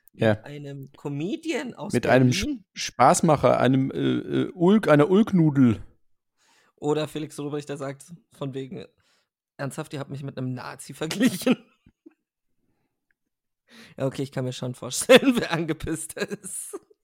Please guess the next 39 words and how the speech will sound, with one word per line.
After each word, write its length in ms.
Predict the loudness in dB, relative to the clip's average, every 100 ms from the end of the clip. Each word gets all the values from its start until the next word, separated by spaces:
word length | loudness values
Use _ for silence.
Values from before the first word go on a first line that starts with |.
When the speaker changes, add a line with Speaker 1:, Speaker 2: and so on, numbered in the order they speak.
| _ _ -20 -8
Speaker 1:
Ja, 120 | -4
ich 80 | -2
dachte, 140 | -4
du 60 | -4
sagst 180 | -4 -2
jetzt 120 | -4
irgendwie 260 | -2 0 2
so, 340 | 2 0 -2 _ _ _
dass 160 | -12 -6
er 60 | -2
sagt 240 | -4 -4
so, 240 | -6 -2 -2
nee, 480 | 2 2 2 0 -8 _ _ _ _ -6
Höcke 320 | -2 0 -2
ist 100 | -2
mir 100 | 0
nicht 140 | 0
radikal 380 | 0 0 0 0
genug, 300 | 2 -2 -2
ich 100 | -2
will 100 | -2
nicht 100 | 0
mit 100 | -2
ihm 80 | -2
verglichen 360 | -6 -8 -6 -6
Speaker 2:
Ja, 60 |
okay. 80 | -6
Speaker 1:
werden. 120 | -10 _ _ _ _ _ _
Speaker 2:
Das 160 | -20 -18
kann 180 | -16 -14
auch 160 | -14
sein. 300 | -12 -14 -14 -18 _ _ _ _ _ -6
Speaker 1:
Wäre 140 | -2
jetzt 140 | -2 -2
eher 140 | -4
so 120 | -2 -4
meine 320 | -2 -4 -4
Vermutung, 460 | -4 -8 -8 -10 -10
also. 160 | -12